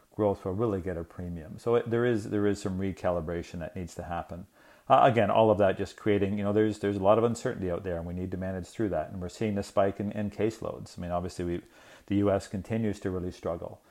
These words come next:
Uh, and, and Donald Trump is gonna do what he can in the administration as we get, I think it's a hundred days, maybe just under a hundred days now till the U S election.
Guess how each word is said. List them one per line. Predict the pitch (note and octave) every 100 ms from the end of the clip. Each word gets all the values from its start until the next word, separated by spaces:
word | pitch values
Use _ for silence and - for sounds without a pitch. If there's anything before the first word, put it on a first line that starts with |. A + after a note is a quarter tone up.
| _ _ _ -
Uh, | G2 F2+
and, | G#2 G2
and | G#2 F#2
Donald | G#2 G2 F#2+
Trump | G#2 G2 G2
is |
gonna | F2 G2
do | F#2 G2+
what | G2
he | F2 F#2+
can | - G#2+
in | G#2
the | F#2
administration | F2+ F#2+ F#2 - G2+ G2+ F#2+
as | E2+ E2+
we | G2
get, | F#2 F2+
I | F#2
think | F#2+
it's | G2
a | -
hundred | A2 G#2+ F#2+
days, | F#2+ G2+ A2+
maybe | G2 F2+
just | F#2 -
under | F#2+ F#2
a |
hundred | G2+ G2
days | F2+ F#2 G#2
now | G#2 F#2+
till | - F#2
the | F2+
U | F#2 F2+
S | F2+
election. | F2 E2 G2+ - C#3+